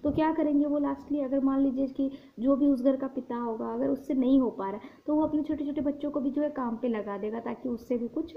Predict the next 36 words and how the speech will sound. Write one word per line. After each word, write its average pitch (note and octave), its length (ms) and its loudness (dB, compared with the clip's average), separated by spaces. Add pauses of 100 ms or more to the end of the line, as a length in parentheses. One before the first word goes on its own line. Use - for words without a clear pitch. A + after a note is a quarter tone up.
(420)
पैसे A#3 300 0
हो G#3+ 160 -2
जाए, G#3 160 -6
है D#4+ 160 -6
ना। D4+ 100 -2 (260)
तो - 80 -2
ये D#4+ 240 4
सब D#4+ 300 -4 (100)
देखिए C#4+ 360 -2
मतलब C4 400 -2
कि D#4+ 100 0
बहुत B3 380 -4
time D#4 260 0
होता D4 260 0
है E4 240 -2 (440)
कि E4 400 2 (640)
देखिए C#4 220 0
कोई D#4 240 0
भी F4+ 140 2
चाहता A#3+ 420 -2
तो F4 120 0
नहीं E4+ 220 4
है C#4 60 4
लेकिन C4+ 260 0
ये D#4 100 0
विवश C4+ 480 0
होकर D4 260 0
के E4+ 120 -4
ही F4 120 4
ये D4 160 2
सब D4 200 -8
करना A3 320 -6
पड़ता F#3 340 -10
है, F#3 100 -6
ठीक C#4+ 260 -6
है। B3 100 -4